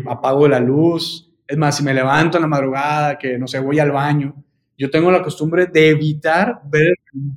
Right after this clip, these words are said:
yo no quiero saber qué hora es, porque si sé qué hora es, ya empiezo a, a hacer lo que decía Gaby, ¿no? Para mí es como estar en vigilia, es como darle un snooze,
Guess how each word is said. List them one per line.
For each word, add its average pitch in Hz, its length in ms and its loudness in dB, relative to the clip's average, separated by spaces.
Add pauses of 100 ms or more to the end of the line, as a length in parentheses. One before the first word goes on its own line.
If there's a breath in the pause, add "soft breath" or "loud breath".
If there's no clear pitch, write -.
(160)
yo 151 180 -4
no 170 120 -2
quiero 170 220 0
saber 151 340 0
qué 160 80 -6
hora 151 260 0
es, - 320 -10 (260)
porque 139 300 -2
si 139 100 -4
sé 160 220 2
qué 185 100 2
hora 165 220 4
es, 175 320 -4 (200)
ya 151 140 2
empiezo 185 680 0
a, 147 60 2 (280)
a 131 220 -2 (120)
hacer 156 240 0
lo 233 140 2
que 208 80 0
decía 165 800 -2 (260)
Gaby, 180 440 -2
¿no? 147 180 -2
Para 147 160 0
mí 156 140 -2
es 165 100 -6
como 185 160 -6
estar 160 200 -8
en 165 100 -4
vigilia, 147 340 -4
es 151 80 -8
como 151 320 -14 (240)
darle 156 280 4
un 185 100 4
snooze, 175 640 2